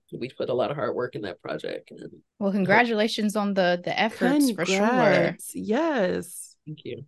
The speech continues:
Speaker 1: Thank
Speaker 2: I didn't
Speaker 1: you.
Speaker 2: know that. I didn't realize or think about who got those actual statues.
Speaker 1: Yeah.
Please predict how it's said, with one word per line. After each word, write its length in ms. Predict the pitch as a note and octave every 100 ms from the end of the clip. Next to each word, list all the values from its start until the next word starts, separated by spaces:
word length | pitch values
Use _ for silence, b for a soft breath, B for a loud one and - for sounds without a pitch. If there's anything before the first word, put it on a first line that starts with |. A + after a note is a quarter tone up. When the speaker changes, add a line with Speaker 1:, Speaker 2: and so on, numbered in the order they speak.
| -
Speaker 1:
Thank 220 | D3 D3
Speaker 2:
I 20 | G#3
didn't 180 | A#3
Speaker 1:
you. 40 | G3+
Speaker 2:
know 160 | G#3+
that. 320 | A3 D#3+ D3 E3
I 40 |
didn't 380 | F#3+ F3+ E3+ E3+
realize 440 | F#3 F3+ D#3+ D#3
or 80 | D#3+
think 240 | - F3 D#3+
about 260 | D3+ D#3+
who 120 | F3+ D#3
got 300 | D#3 E3 -
those 720 | E3 D3+ D3 C#3+ D3+ - - _ _
actual 500 | E3+ E3+ - - - _ _ -
statues. 800 | - - - - - - - - _ _ - B B B _ _
Speaker 1:
Yeah. 480 | F#3 F#3+ G3 D3+